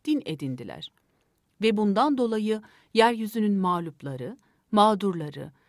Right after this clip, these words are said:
yoksulları, ezilen, aşağılanan, hor görülen gürsüzlere olmaları kaçınılmaz oldu. Kur'an,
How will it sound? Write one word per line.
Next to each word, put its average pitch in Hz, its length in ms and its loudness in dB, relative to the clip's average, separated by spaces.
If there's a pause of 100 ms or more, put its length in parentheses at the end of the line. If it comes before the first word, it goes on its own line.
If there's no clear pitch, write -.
(240)
yoksulları, 196 800 2 (400)
ezilen, 208 600 2 (280)
aşağılanan, 208 840 0 (400)
hor 320 200 4
görülen 262 460 0
gürsüzlere 233 560 -4
olmaları 247 480 -2
kaçınılmaz 160 640 -4
oldu. 107 360 -14 (1000)
Kur'an, 226 400 2